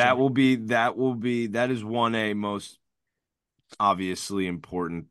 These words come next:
thing that they need to lock down is, is just going to be a young offensive-minded head coach that could steer this ship in the right way and, you know, get Bryce Young excited.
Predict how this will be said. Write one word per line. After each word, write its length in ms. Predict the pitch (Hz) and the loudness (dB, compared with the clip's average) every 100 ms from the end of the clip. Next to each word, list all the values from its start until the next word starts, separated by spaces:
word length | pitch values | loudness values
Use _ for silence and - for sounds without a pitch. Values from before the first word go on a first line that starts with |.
| - | -8
thing 240 | 82 80 | -6 -6
that 160 | 78 78 | -8 -8
they 120 | 78 | -8
need 160 | 80 | -8
to 80 | 73 | -8
lock 280 | 76 71 - | -8 -8 -8
down 240 | 78 73 | -10 -10
is, 180 | 73 71 | -12 -14
is 180 | - 76 | -14 -14
just 240 | 80 76 | -12 -12
going 260 | - 78 76 | -10 -10 -12
to 80 | - | -12
be 260 | 80 80 76 | -10 -10 -10
a 300 | 80 76 76 _ | -12 -12 -14 _
young 560 | 82 80 82 85 87 82 _ _ _ - | -14 -8 -6 -4 -6 -10 _ _ _ -4
offensive-minded 920 | 85 - 90 80 85 82 80 80 78 | -4 -4 -8 -10 -10 -8 -6 -6 -8
head 220 | 82 78 | -10 -10
coach 320 | 80 80 - | -10 -10 -10
that 120 | 76 | -14
could 240 | 78 76 - | -12 -16 -16
steer 340 | - 92 85 | -12 -8 -6
this 160 | 82 82 | -8 -8
ship 320 | - 80 78 | -8 -8 -8
in 60 | |
the 80 | 78 | -8
right 260 | 78 78 73 | -6 -6 -8
way 320 | 76 80 78 | -6 -6 -6
and, 240 | 76 73 _ _ _ _ _ _ _ _ _ - _ - - - - | -10 -12 _ _ _ _ _ _ _ _ _ -20 _ -20 -20 -20 -16
you 200 | - 82 | -8 -4
know, 140 | 78 | -4
get 260 | 73 82 76 | -4 -6 -2
Bryce 280 | 85 78 95 | -4 -2 -4
Young 160 | 87 | -4
excited. 580 | 78 76 85 78 76 69 | -4 -6 -4 -2 -4 -10